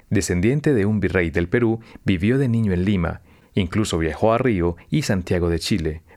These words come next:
pero le sorprendía que ahora apareciera vinculado a Panamá, algo de lo cual Escobar carecía de noticia. A primera hora le devolvería la carta y le entregaría la versión en borrador que había hecho de ella,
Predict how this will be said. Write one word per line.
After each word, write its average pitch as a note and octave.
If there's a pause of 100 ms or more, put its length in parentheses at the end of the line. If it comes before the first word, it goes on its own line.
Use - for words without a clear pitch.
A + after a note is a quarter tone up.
pero C#3
le C3+
sorprendía G#2+
que G#2+
ahora E2+
apareciera E2+
vinculado F#2+
a E2
Panamá, E2 (320)
algo F2+
de E2
lo F2
cual G2+
Escobar F2+
carecía G#2+
de E2+
noticia. E2+ (1400)
A C3+
primera B2
hora G#2
le G#2
devolvería F2+
la A#2
carta F2
y C3
le A#2+
entregaría G2
la B2+
versión G2+
en C3
borrador G2+
que -
había F#2+
hecho G2+
de F#2+
ella, E2